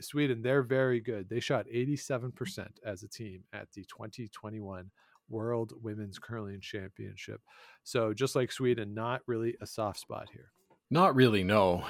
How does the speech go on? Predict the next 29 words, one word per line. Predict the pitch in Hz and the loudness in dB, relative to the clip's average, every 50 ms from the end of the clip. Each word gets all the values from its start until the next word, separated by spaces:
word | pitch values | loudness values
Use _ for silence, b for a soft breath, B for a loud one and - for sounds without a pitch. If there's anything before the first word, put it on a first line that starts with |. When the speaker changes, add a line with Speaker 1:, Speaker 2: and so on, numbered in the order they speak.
| B B B B | B B B B
Speaker 2:
And | B 113 110 110 110 | B 4 6 6 8
when | 120 123 123 123 120 | 8 8 8 8 6
Alina | 82 110 117 139 156 151 | 6 6 8 8 8 8
Pats | 147 - 117 117 117 113 - - | 6 6 4 4 4 4 2 0
has | - 104 107 101 | 2 2 2 2
her | - 104 95 | 2 0 -2
draw | 92 - - 101 101 104 | -2 0 4 4 6 6
weight | 104 104 98 98 - | 6 4 2 0 0
locked | 95 98 98 98 - - - | 2 2 2 2 0 -2 -4
in, | 101 98 95 92 92 104 _ _ _ _ _ _ _ _ _ _ _ _ - | -2 -2 0 -2 -4 -6 _ _ _ _ _ _ _ _ _ _ _ _ -10
uh, | - 90 90 - - - - - | -8 -8 -8 -8 -8 -8 -8 -6
it's | - 62 71 78 85 95 104 98 - - | -4 -2 0 0 0 0 0 -2 -4 -4
deadly, | - 101 92 87 - 71 65 - - - _ _ _ _ - | 0 2 0 2 0 -6 -12 -12 -16 -20 _ _ _ _ 0
deadly | - 104 101 95 98 | 2 2 2 2 -2
for | 87 - 87 | -8 -8 -12
this | 85 87 - - | -12 -10 -12 -12
team. | - - 82 82 82 85 90 _ _ _ _ _ _ _ _ _ - - | -12 -12 -16 -16 -16 -18 -20 _ _ _ _ _ _ _ _ _ -10 -6
Savannah | 180 - - 117 104 117 117 120 120 127 127 - - - | -4 -4 -2 -2 0 2 2 2 2 2 2 2 2 0
has | - 110 104 - - | 0 -2 -2 -2 -2
had | - 104 104 104 104 101 101 98 98 95 - - _ _ - | 0 4 4 6 6 6 4 4 2 -2 -6 -16 _ _ -6
a | 95 | -4
lot | 95 101 107 107 107 | 0 4 4 4 4
of | 107 | 2
success | - 113 101 - - 107 98 92 - | -2 -4 -4 -2 0 0 0 0 0
shifting | - - 104 92 - - 104 101 95 | -2 -2 -4 -4 -6 -6 -8 -8 -4
to | - - 107 104 | -4 -2 -2 -2
the | 92 95 | -2 -4
third | - - - 98 92 98 98 - | -6 -4 -2 0 0 0 -2 -2
position, | - 107 95 104 104 95 - - 104 104 101 101 98 95 - | -4 -4 0 0 0 0 0 0 0 -2 -2 -2 -4 -6 -8